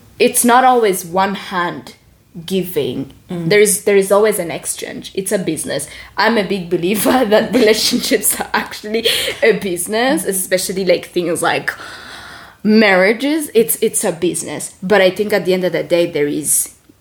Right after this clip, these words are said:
Speaker 1: there is the give and take.
Speaker 2: Yeah.
Speaker 1: It's not, it can't always be the take, take, take, take, take, take, take.
Speaker 2: Mm, that's fair. But also, honestly, I also find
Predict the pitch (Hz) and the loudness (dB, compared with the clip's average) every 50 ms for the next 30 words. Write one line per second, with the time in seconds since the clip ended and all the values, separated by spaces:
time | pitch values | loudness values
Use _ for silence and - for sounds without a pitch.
0 | _ - 165 165 214 208 202 190 - - 196 175 170 - 190 196 190 156 147 151 | _ -6 0 2 4 4 2 0 0 0 0 0 0 -4 -6 -6 -6 -8 -10 -12
1 | - - - - 147 139 - - - - - _ _ _ _ 190 185 170 165 165 | -14 -14 -12 -10 -10 -10 -12 -14 -18 -20 -20 _ _ _ _ -14 -12 -12 -12 -14
2 | - _ _ _ _ _ 196 185 - - _ _ - - 123 123 - - 202 190 | -18 _ _ _ _ _ -18 -18 -18 -20 _ _ -12 -8 -6 -4 -2 -2 -2 -2
3 | - - - 208 196 185 185 185 180 185 - - - - - 202 190 - - - | -2 -2 0 2 2 4 4 6 4 4 2 0 -2 -4 -4 -4 -4 -6 -10 -6
4 | - 220 208 208 214 208 - - 202 196 185 180 165 170 - 175 160 170 175 - | -2 0 2 2 2 0 -2 -4 -2 0 0 0 -2 -4 -4 -6 -6 -6 -6 -8
5 | - 143 - - - 156 - - - 156 160 - - 165 147 - - - 143 - | -10 -12 -10 -8 -8 -10 -8 -8 -8 -8 -8 -6 -6 -8 -8 -6 -6 -8 -8 -8
6 | - - - - - - - - - - - - - _ _ _ _ _ _ 214 | -8 -8 -8 -8 -8 -10 -12 -12 -12 -14 -16 -20 -20 _ _ _ _ _ _ -2
7 | 214 214 240 247 254 240 226 - - - 208 208 - - 190 175 170 165 - - | 0 0 0 0 -2 -4 -6 -10 -16 -18 -18 -18 -18 -18 -16 -16 -16 -18 -20 -20
8 | - - _ - 190 226 190 220 285 294 339 294 - 196 190 185 208 214 - 240 | -20 -20 _ -6 -4 -2 -2 -2 -2 -2 -2 -2 -2 -4 -4 -6 -6 -4 -4 -2
9 | 240 247 233 - 180 180 175 160 160 175 185 - 240 247 - 170 - - 139 151 | -2 -2 -2 -4 -6 -6 -6 -6 -8 -8 -8 -8 -8 -6 -6 -6 -6 -6 -8 -10
10 | 202 262 294 294 | -10 -12 -14 -14